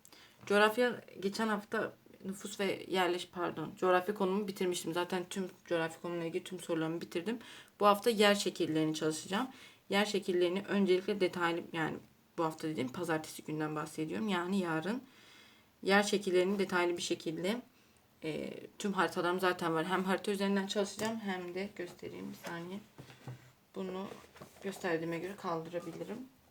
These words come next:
Coğrafya, pegem konu anlatım kitabından detaylı bir şekilde tekrar edeceğim,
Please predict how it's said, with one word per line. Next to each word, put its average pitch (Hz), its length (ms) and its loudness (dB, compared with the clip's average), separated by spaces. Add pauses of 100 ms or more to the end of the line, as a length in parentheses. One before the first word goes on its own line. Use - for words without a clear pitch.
(3250)
Coğrafya, 190 680 8
pegem 196 480 6
konu 180 220 0
anlatım 175 400 2
kitabından 175 640 2
detaylı 180 420 6
bir 185 60 -2
şekilde 165 560 -2 (260)
tekrar 196 380 4
edeceğim, 180 460 2